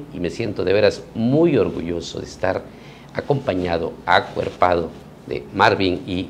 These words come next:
Alejandro Moguel. Pues vamos a iniciar, si lo ven bien, eh, la doctora Claudia Sheinbaum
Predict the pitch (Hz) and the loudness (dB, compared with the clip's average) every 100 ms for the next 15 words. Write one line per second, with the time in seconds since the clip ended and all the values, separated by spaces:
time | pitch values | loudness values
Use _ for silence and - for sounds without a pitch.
0 | - 90 80 - - 80 76 - - - | -8 -8 -8 -10 -10 -8 -8 -8 -10 -12
1 | - - - - - - - - - - | -10 -8 -10 -12 -20 -20 -18 -18 -18 -20
2 | - - 120 - - 180 233 240 202 131 | -4 6 6 4 0 4 6 6 6 4
3 | 113 - 147 170 - - - 120 113 107 | 2 4 6 4 0 -8 -4 0 2 4
4 | 104 98 139 131 82 - - 120 135 139 | 4 6 4 2 0 -10 -12 -2 6 8
5 | 147 139 - 131 113 113 98 95 90 80 | 8 4 0 2 4 6 6 6 4 0
6 | - - - - - - - 95 98 - | -10 -16 -14 -14 -14 -14 2 4 4 4
7 | 147 143 117 104 92 - 101 92 85 | 4 4 4 6 4 2 -2 -2 -4